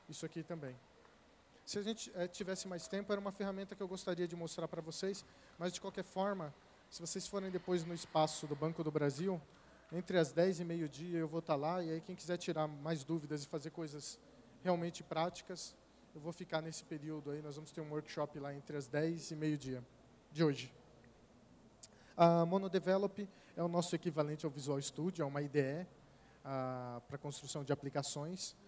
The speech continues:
e depois eu posso mostrar ela um pouquinho aqui pra vocês.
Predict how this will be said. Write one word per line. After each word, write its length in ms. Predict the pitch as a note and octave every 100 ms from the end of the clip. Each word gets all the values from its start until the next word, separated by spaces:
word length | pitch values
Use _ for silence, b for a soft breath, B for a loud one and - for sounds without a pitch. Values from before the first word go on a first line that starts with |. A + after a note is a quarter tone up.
| B B -
e 520 | D3+ D3+ D3+ D3+ D3
depois 240 | D3 D3+ E3
eu 60 |
posso 240 | D#3+ E3+ E3
mostrar 260 | D3+ D3
ela 120 | C#3+ C#3
um 40 |
pouquinho 280 | C#3+ - C3+
aqui 140 | C#3+
pra 160 | C3+ C3+
vocês. 440 | C#3 B2 A#2 -